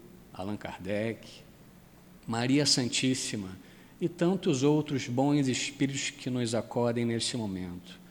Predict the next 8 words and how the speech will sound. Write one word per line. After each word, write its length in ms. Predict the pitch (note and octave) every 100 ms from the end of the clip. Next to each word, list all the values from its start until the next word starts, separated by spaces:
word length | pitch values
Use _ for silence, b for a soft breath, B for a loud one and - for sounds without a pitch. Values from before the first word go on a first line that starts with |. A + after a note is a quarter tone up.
| B C#3+
O 60 |
próprio 500 | B2+ C3+ D#3+ D#3+ B2+
São 320 | - C3 A#2+
Luís, 560 | A2+ G#2 G2+ F#2+ - - - - - - - -
que 120 | G#2+
nos 220 | G2+ G2
ajuda 400 | G2+ G2+ G#2+ G2+
tanto. 480 | - F2 F2+ -